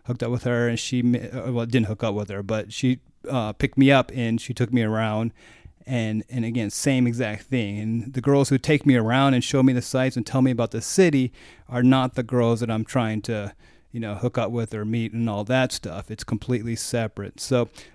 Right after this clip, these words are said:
again, that's what pipelining is, and that's what's fantastic about online dating sites.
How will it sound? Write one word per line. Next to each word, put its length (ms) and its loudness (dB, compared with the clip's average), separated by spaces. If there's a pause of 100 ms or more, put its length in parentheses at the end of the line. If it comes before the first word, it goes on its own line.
again, 400 4
that's 320 2
what 160 0
pipelining 720 2
is, 220 2
and 100 0
that's 260 -2
what's 200 -4
fantastic 840 -6
about 540 -2 (280)
online 500 -2
dating 400 2
sites. 500 -2